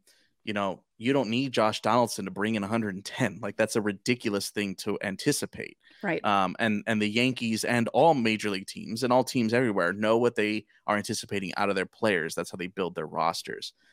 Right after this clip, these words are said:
Speaker 2: Yeah.
Speaker 1: Um, so you anticipate or, or you hope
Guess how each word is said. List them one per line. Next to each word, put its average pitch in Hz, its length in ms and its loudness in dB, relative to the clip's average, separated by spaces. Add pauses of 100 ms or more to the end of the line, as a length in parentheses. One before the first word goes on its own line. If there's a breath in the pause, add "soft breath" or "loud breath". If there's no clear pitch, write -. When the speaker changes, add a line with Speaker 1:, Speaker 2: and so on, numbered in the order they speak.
(120)
Speaker 2:
Yeah. 104 260 2
Speaker 1:
Um, 92 160 -2 (300)
so 110 380 4 (280)
you 135 220 6
anticipate 139 880 2 (840)
or, 110 280 4
or 120 80 0
you 110 140 6
hope 131 560 6